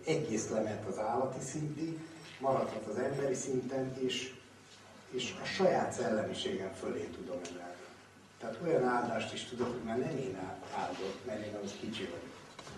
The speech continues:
hanem ő áld. Ezek annyira, annyira fontos dolgok. Na, és az a lényeg ennek az egésznek, hogy így tudok energiát kicsatolni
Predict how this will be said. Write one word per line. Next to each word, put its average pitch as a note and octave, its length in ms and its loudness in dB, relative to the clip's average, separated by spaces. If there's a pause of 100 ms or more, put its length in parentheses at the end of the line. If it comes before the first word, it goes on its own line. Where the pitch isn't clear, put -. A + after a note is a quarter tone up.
(720)
hanem B2+ 360 -4 (200)
ő - 220 -4
áld. - 220 -8 (1300)
Ezek B2 180 -4
annyira, A2 560 4
annyira A#2+ 320 4
fontos G#2 500 -4
dolgok. G#2 360 -4 (400)
Na, - 140 6 (420)
és - 300 0 (420)
az G3 200 10
a D#3+ 100 12
lényeg C#3+ 380 8
ennek B2 320 4
az B2+ 100 4
egésznek, C3 580 4
hogy B2+ 340 2 (1200)
így F#3+ 160 6
tudok C#3+ 360 2
energiát A2+ 680 2
kicsatolni G#2 760 0